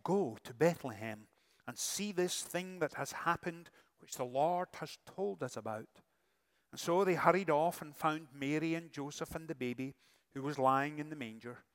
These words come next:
And when they had seen him, they spread the word concerning what had been told them about this child, and all who heard it were amazed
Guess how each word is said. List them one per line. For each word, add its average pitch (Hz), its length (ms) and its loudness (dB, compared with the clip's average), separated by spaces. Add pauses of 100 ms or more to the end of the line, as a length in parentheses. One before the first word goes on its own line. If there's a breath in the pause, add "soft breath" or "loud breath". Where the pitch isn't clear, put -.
(400)
And - 160 -20
when 165 300 4
they 185 80 4
had 175 200 0
seen 175 420 -8
him, 101 280 -12 (400)
they 110 80 -14
spread 143 560 6
the 151 80 -2
word 147 540 4
concerning 156 880 -2
what 147 220 0
had 143 200 -4
been 143 300 -12
told 151 320 -8
them 143 320 0
about 127 380 -2
this 131 240 -8
child, 113 520 -8 (520 soft breath)
and 110 180 -8
all 151 360 8
who 151 160 -4
heard 139 540 -2
it 104 240 -12 (380 soft breath)
were 110 160 0
amazed 117 760 -8